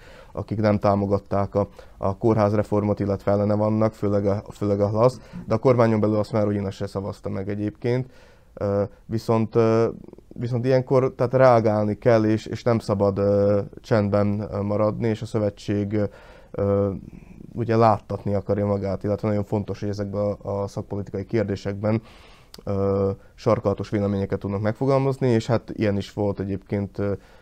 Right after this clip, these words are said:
ugye múlt héten, Hiromasomatban egy, ö, sajtótájékoztatót, ö, hívott össze a szövetség, és ott mondta el az ezzel kapcsolatos álláspontot. Még több ilyen, i-, ilyen dolgokat várunk egyébként a szövetségtől, tehát hogyha olyan témák, ö, ö, kerülnek nap-,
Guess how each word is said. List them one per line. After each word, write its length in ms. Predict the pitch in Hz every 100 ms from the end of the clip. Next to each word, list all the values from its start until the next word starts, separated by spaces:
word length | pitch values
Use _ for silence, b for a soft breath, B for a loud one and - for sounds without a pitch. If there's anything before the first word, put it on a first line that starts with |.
| b
ugye 380 | 95 101 98 98
múlt 320 | 110 104 95
héten, 440 | 113 98 - 110
Hiromasomatban 760 | 110 101 98 - 98 95 92 98
egy, 260 | 98 - - b b -
ö, 360 | 95 95 98 107 131
sajtótájékoztatót, 1120 | - 107 - 98 98 95 107 - 101 101 -
ö, 160 | 101 98 110
hívott 280 | 101 95
össze 220 | 101 - 101
a 20 |
szövetség, 480 | - 113 110 104 101
és 140 | -
ott 200 | 98 -
mondta 340 | 127 104 -
el 220 | 104 104 101 b b
az 180 | - 98
ezzel 200 | 101 101
kapcsolatos 440 | 101 - 104 98
álláspontot. 760 | 98 98 95 - 120 123 127 - B B
Még 260 | - 113 -
több 220 | - 90
ilyen, 240 | 98 95 98
i-, 200 | - 87 -
ilyen 260 | 101 98
dolgokat 380 | 98 101 95 90
várunk 340 | 95 95 92 92
egyébként 340 | 92 - 92
a 60 | 95
szövetségtől, 800 | 92 90 - 92 87 - 107 113
tehát 160 | 92
hogyha 280 | 98 - 92
olyan 260 | 104 98 95
témák, 360 | 110 98 92 - -
ö, 300 | 98 92 92 B B B B
ö, 220 | - 92
kerülnek 420 | - 101 98 92
nap-, 300 | 104 - -